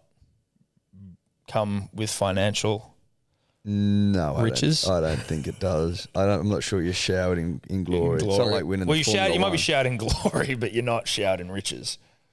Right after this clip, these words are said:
Speaker 2: No, you're not showered in riches.
Speaker 1: Of a
Speaker 2: And he won
Speaker 1: monetary
Speaker 2: his
Speaker 1: sense.
Speaker 2: age group as well, you know what I mean? Like, he's not the overall world champion of the world like you fucking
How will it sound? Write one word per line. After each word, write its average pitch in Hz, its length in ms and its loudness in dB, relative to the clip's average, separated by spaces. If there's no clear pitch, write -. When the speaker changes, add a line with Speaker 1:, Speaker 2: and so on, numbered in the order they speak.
Speaker 2:
No, 90 120 -6
you're 110 160 0
not - 80 -6
showered 87 260 -2
in 71 100 -8
riches. 76 300 -4
Speaker 1:
Of 147 120 0
a 135 40 0
Speaker 2:
And - 120 2
he - 140 2
won - 0 -
Speaker 1:
monetary 214 220 4
Speaker 2:
his - 80 -2
Speaker 1:
sense. 98 160 -2
Speaker 2:
age 131 360 2
group 110 240 2
as 101 140 -4
well, 101 300 2
you 92 80 -2
know 95 100 -2
what 92 100 -2
I - 20 -4
mean? 101 200 -2
Like, 107 120 0
he's 101 120 -4
not 90 120 2
the 98 120 2
overall 92 420 4
world 90 260 2
champion 90 380 0
of 82 80 -2
the 85 80 0
world 80 360 0
like 76 220 -4
you - 60 -10
fucking 73 580 -4